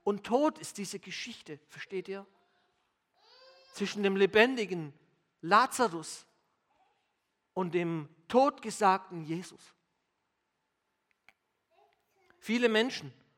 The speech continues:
haben damals dieses Wunder mitbekommen, so steht's auch hier.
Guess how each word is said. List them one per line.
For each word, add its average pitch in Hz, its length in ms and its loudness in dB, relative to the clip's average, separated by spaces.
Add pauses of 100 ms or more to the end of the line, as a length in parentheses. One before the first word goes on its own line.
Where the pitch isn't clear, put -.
(320)
haben 190 220 4
damals 233 380 6
dieses 214 360 -4
Wunder 254 240 4
mitbekommen, 214 600 0
so 196 120 -2
steht's 233 320 0
auch 220 220 6
hier. 240 320 2